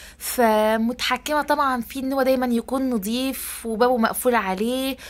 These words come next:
حتى كمان برضو يكون بعيد عن دوشة الولاد، وإن هو ما يلعبوش في حاجة بقى ويكسروا حاجة وكده.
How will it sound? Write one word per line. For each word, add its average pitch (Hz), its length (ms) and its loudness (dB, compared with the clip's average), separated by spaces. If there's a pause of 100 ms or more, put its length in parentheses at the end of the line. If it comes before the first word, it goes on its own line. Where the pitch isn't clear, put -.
(160)
حتى 285 240 -2
كمان 277 300 -2
برضو 277 220 2
يكون 269 220 -8
بعيد 285 120 2
عن 254 260 0
دوشة 269 380 2
الولاد، 226 720 2
وإن 240 460 2
هو 269 120 2
ما 254 80 0
يلعبوش 214 400 0
في 233 80 -8
حاجة 240 320 0
بقى 240 140 4
ويكسروا 247 480 -2
حاجة 240 280 0
وكده. 247 320 -4